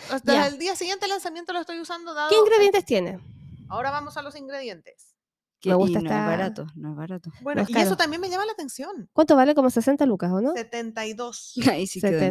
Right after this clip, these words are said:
Speaker 2: Setenta.
Speaker 3: shock.
Speaker 1: Yo quedé en shock cuando vi el precio porque efectivamente no, no sabía el precio porque fue un regalo,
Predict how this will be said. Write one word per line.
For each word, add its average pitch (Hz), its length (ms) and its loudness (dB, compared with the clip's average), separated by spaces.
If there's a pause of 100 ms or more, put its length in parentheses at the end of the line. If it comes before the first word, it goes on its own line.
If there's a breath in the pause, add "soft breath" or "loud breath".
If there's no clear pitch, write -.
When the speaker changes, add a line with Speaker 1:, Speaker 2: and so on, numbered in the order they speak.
Speaker 2:
Setenta. 180 140 -8
Speaker 3:
shock. - 120 -12
Speaker 1:
Yo 302 120 -12
quedé 285 160 -6
en 285 80 -10
shock 302 180 -10
cuando 277 220 -8
vi 269 60 -6
el 262 60 -8
precio 269 240 -8
porque 208 280 -8
efectivamente 240 640 -4
no, 233 480 2
no 214 220 -4
sabía 220 260 -10
el 214 60 -12
precio 214 240 -14
porque 208 200 -20
fue 214 140 -16
un 208 60 -18
regalo, 196 400 -10